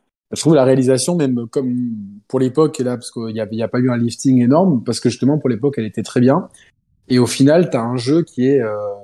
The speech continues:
je pense que si t'as fait et que t'as aimé Final Fantasy sept et ou F F sept Remake, tu peux pas passer à côté de Crisis Core. Pour moi, c'est, euh, <clears throat> parce que t'as, t'as les lieux emblématiques, les musiques emblématiques, et l'origin story, elle est quand même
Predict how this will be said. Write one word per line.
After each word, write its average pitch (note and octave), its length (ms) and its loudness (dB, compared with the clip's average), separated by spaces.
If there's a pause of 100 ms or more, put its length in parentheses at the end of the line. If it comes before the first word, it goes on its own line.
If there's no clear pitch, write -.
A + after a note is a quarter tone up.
(400)
je - 60 -14
pense E3 200 -6
que - 80 -8
si C3 160 -6
t'as C#3 140 2
fait E3+ 260 2
et B2+ 140 -6
que - 60 -20
t'as A#2+ 180 -4
aimé E3+ 240 4
Final D3+ 280 -4
Fantasy C#3 440 -4
sept - 520 -2
et D3+ 320 2
ou D#3 240 -4 (120)
F B2 120 -4
F A2+ 60 -6
sept C3 220 -2
Remake, C#3 380 2
tu - 100 -20 (360)
peux C3+ 80 0
pas D3+ 140 2
passer C#3+ 220 -2
à B2+ 40 -2
côté B2+ 260 -6
de B2+ 60 -8
Crisis B2 300 -8
Core. - 280 -16 (280)
Pour A#2+ 100 -4
moi, C3+ 160 4
c'est, A2+ 400 -4
euh, G2+ 280 -10 (420)
<clears throat> D#3+ 80 -14 (1400)
parce G#2 180 -10
que - 100 0
t'as, G#2+ 380 0
t'as A2+ 160 -4
les A#2 120 0
lieux C3 180 6
emblématiques, B2 640 0
les B2 100 2
musiques A#2+ 320 2
emblématiques, A#2 680 0
et A2+ 80 0
l'origin A2+ 420 0
story, B2 300 0
elle B2 60 2
est A2 60 -4
quand A2+ 140 -4
même A2 140 -6